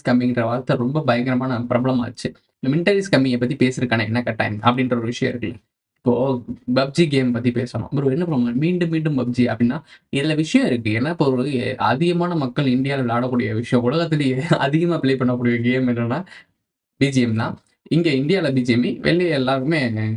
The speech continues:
பப்ஜின்ற ஒரு பேர்ல இருக்கு. But ஒரே சேம் அப்டேட் தான், சின்ன சின்ன சேஞ்சஸ் தான்.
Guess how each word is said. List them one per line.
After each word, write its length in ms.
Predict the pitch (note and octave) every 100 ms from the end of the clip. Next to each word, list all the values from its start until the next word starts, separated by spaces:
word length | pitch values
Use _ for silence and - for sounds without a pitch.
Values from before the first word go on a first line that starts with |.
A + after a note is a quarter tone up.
| B2
பப்ஜின்ற 440 | B2 C3 C3 B2+
ஒரு 120 | A#2+ A2
பேர்ல 180 | A2+ A#2
இருக்கு. 360 | A2+ - - -
But 200 | C#3 B2
ஒரே 260 | A#2 C#3 G3+
சேம் 480 | E3+ - D#3+ F#3 F#3+
அப்டேட் 320 | D3 C#3 C3+
தான், 180 | D#3 G3
சின்ன 180 | E3 E3
சின்ன 180 | D#3 C#3
சேஞ்சஸ் 320 | C3+ C3 -
தான். 160 | B2